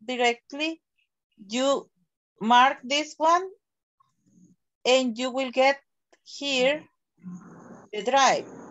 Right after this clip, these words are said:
Then you can download it or you can listen to it as it is. I prefer to download it because sometimes this,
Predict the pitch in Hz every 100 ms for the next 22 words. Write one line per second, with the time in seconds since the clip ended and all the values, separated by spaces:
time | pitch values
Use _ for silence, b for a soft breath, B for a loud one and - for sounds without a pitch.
0 | - 214 190 175 254 - 302 277 247 240
1 | 247 285 302 285 269 277 320 - - -
2 | - 240 240 247 - 254 240 254 - 269
3 | - 233 247 262 - 196 202 214 185 -
4 | - - _ _ - 262 339 - 349 330
5 | 320 320 277 247 240 233 185 160 180 233
6 | 262 277 320 330 311 302 _ 262 269 -
7 | -